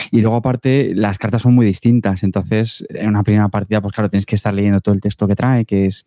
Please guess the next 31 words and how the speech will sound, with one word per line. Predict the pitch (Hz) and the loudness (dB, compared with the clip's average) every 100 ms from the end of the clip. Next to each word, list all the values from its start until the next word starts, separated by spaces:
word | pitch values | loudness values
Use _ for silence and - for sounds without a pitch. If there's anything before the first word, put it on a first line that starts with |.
| _ | _
que | 82 | -2
no | 98 98 | 0 0
es, | 101 - - - | -2 -6 -14 -8
no | - 104 | -2 -2
es | - | -2
poco, | 107 - 98 | -4 -2 -2
¿eh? | 110 120 110 110 | 0 0 0 0
Viene | 110 | 0
bastante. | 107 - 113 120 - - - - - - - - _ - | -2 0 -2 -2 -6 -8 -12 -10 -10 -12 -14 -20 _ -2
Y | 127 120 117 113 110 107 - - | 0 2 4 4 4 2 0 2
a | |
mí | 120 | 2
me | 190 | 4
gustó, | 190 139 185 | 2 2 2
de | 135 | 2
verdad, | 139 | 2
sinceramente, | 147 117 151 147 101 120 | 2 2 2 2 2 2
¿eh? | 202 - | 0 2
No, | 131 | 2
no | 127 135 160 | 4 4 4
lo | 180 | 2
metería | 165 165 160 156 | 2 2 2 2
en | |
esa | 156 - | 0 -2
categoría | 151 143 139 143 143 135 | -4 -2 0 2 2 2
de | 135 | 0
juego | - 139 | 0 0
indiferente | 135 127 127 151 156 160 | 2 0 2 2 2 0
que | - 120 | -2 -2
hablábamos | 123 123 120 147 | 2 2 2 2
antes. | 160 147 226 - | 0 2 -2 -4